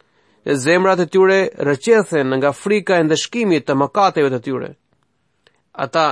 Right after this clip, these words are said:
nuk janë të atill që kanë kryer mëkate me dashje, por edhe nëse kanë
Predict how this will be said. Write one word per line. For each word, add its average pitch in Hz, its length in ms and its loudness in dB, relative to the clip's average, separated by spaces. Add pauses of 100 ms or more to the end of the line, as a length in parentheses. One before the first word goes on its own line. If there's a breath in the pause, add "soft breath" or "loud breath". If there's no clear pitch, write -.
(200)
nuk 143 320 2
janë 196 240 2
të 190 160 4
atill 226 300 0 (100)
që 156 80 0
kanë 165 300 0
kryer 175 220 2
mëkate 190 520 0
me 170 100 2
dashje, 160 540 -2
por 185 160 -2
edhe 202 160 2
nëse 208 320 0
kanë 185 240 0